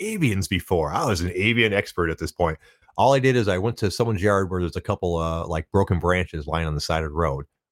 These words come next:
Uh, one that was, like, two or three feet long or whatever, maybe even four. I walked up, uh, back up to the crowd and said, "Hey, uh, can you help me for a second?"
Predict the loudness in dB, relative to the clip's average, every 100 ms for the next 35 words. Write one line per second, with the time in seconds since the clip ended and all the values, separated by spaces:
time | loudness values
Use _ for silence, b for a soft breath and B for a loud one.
0 | -4 -2 0 0 0 -2 -6 -6 -4 -4
1 | -2 -4 -4 -8 -4 -2 0 -2 -2 -2
2 | -2 -4 -4 -8 -6 -2 -2 -4 b b
3 | b 0 2 2 0 -2 -4 -2 -2 -2
4 | 0 -2 -2 -10 -4 0 0 0 -2 0
5 | 0 -2 _ _ _ -12 -2 0 0 0
6 | 0 0 0 0 0 -2 -6